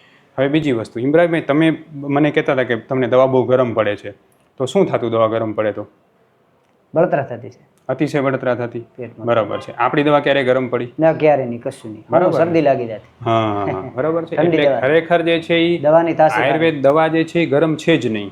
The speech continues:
Speaker 2: ના, નહીં.
Speaker 1: જો તમારું નિદાન સાચું ન થાય ને તો જ તમને આયુર્વેદ દવા ગરમ પડી શકે છે. અમે જે આયુર્વેદ સારવાર કરાવી છે એમાં નિદાન સ્પષ્ટ કરતા હોવાને કારણે અમારી દવા કોઈને ગરમ પડતી હોતી નથી.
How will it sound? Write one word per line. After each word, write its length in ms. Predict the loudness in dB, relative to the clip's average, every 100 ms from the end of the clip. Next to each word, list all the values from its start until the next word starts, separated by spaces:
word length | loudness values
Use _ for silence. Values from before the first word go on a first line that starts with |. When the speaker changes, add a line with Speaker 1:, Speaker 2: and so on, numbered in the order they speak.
| -10
Speaker 2:
ના, 160 | -6 -4
નહીં. 340 | -6 -8 -14 -10
Speaker 1:
જો 360 | 0 4 4 2
તમારું 460 | 0 0 2 0 0
નિદાન 280 | 0 0
સાચું 300 | -2 -6 -4
ન 60 | -6
થાય 140 | -4
ને 80 | -6
તો 180 | -2 -2
જ 80 | -2
તમને 180 | -4 -2
આયુર્વેદ 240 | -2 -2
દવા 120 | -2
ગરમ 260 | -2 -6 -6
પડી 220 | -6 -6
શકે 300 | -10 -18 -20
છે. 160 | -20 -20 _ _ -6
અમે 240 | 0 0
જે 100 | 0
આયુર્વેદ 260 | 0 0 0
સારવાર 300 | 0 0 0
કરાવી 320 | 0 0 -4
છે 120 | -6
એમાં 140 | -6
નિદાન 280 | -4 -2 -2
સ્પષ્ટ 640 | -4 -14 -4 0 0 -2 -4
કરતા 280 | -2 2
હોવાને 460 | 0 0 -2 -2 -4
કારણે 200 | -6 -6
અમારી 200 | -4 -2
દવા 140 | -2
કોઈને 300 | -2 -2 -2
ગરમ 260 | 0 -2 -2
પડતી 280 | -4 -6 -8
હોતી 180 | -8 -8
નથી. 280 | -10 -14